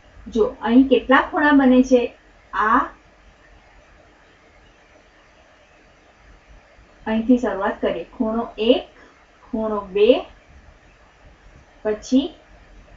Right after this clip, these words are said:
આ ખૂણો ત્રણ, ખૂણો ચાર. અહીંયા તો ચાર ખૂણા બને છે, આપણે પહેલા પણ શીખ્યા છે. અને એ જ રીતે અહીં પણ ચાર ખૂણા બને છે. જો, આ પાંચમો ખૂણો, છઠ્ઠો,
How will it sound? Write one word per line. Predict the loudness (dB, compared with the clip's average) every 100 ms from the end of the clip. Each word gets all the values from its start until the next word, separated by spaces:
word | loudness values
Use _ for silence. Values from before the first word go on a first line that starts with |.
| -12
આ | -10
ખૂણો | -10 -10 -10 -10 -16 -12
ત્રણ, | -2 0 -2 -8 _ _ _ _ _ _ _ _ -20
ખૂણો | -14 -12 -4 -4 -6 -6
ચાર. | -2 0 -2 -12
અહીંયા | -10 -6 -6 -4
તો | -6 -4
ચાર | 0 2 0 -4
ખૂણા | -4 -4 0
બને | 4 4
છે, | 4
આપણે | -6 -6 -4 -4 -6
પહેલા | -4 0 0
પણ | -2 -4
શીખ્યા | -4 -2 -2 -4
છે. | -8
અને | -10
એ | -8 -2
જ | 0
રીતે | -2 -4 -4
અહીં | -2 0 0 0
પણ | -2
ચાર | -2 -4 -4
ખૂણા | -10 -12
બને | -12 -14 -16
છે. | -18 -12
જો, | -8 -8 -10 _ _ _ _ -20 _ -6
આ | 0 0 -2 -10 _ _ -6
પાંચમો | -6 -6 -8 -6
ખૂણો, | 2 4 4 2 -4 _ _ _ -20 -20 -20 -20 -10
છઠ્ઠો, | -8 -8 -8 0 0